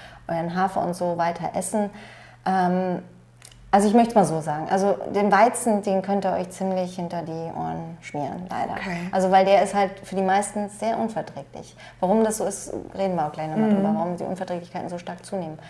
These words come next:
Speaker 1: Ähm, Dinkel ist natürlich schon mal besser, weil er nicht so hoch gezüchtet ist, nicht so viele, äh, Antinährstoffe enthält, eben die Verdauung
Speaker 2: Mhm.
Speaker 1: hemmen und so weiter, aber er ist nun mal noch ziemlich glutenlastig. Und jemand, der Weizen nicht verträgt, verträgt in der Regel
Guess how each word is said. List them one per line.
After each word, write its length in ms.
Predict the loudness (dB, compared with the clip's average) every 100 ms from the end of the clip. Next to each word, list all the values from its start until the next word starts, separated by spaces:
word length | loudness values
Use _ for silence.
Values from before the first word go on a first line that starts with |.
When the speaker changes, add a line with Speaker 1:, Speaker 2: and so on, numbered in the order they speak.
| -20 -20 -20 -8
Speaker 1:
Ähm, 400 | -4 -2 -4 -8 -14 -20 -8 4
Dinkel 260 | 6 6 4
ist 120 | 2
natürlich 340 | 0 0 0
schon 160 | 0 2
mal 400 | 2 4 4 2 -4 -4 0
besser, 320 | 0 2 4 4
weil 100 | 4
er 60 |
nicht 140 | 0 -2
so 100 | -8
hoch 100 | -10
gezüchtet 500 | -8 -8 -6 -8 -8
ist, 340 | -10 -10 -14 -20 -20 -6
nicht 180 | -6 -4
so 80 | -6
viele, 380 | -4 -2 0 0
äh, 560 | 0 -2 -2 -4 -4 -2
Antinährstoffe 640 | -2 0 -2 -2 -2 -4 -2
enthält, 400 | -4 -2 -2 -2
eben 180 | -2
die 200 | -2 -4
Verdauung 420 | -6 -4 2 4 6
Speaker 2:
Mhm. 80 |
Speaker 1:
hemmen 160 | 4 2
und 100 | 0
so 80 | -2
weiter, 220 | -2 -2 -2
aber 140 | -2
er 100 | -4
ist 140 | -6 -6
nun 80 | -4
mal 220 | -4 -6
noch 180 | -10 -12
ziemlich 300 | -10 -10 -10
glutenlastig. 840 | -10 -10 -8 -6 -6 -10 -12 -14 -16 -20 -18 -16 -6
Und 100 | -2
jemand, 280 | 2 2 2
der 240 | 0 0
Weizen 280 | 0 0 -2
nicht 100 | -6
verträgt, 320 | -8 -10 -10
verträgt 380 | -8 -4 -6 -4
in 100 | -8
der 120 | -6
Regel 160 | -6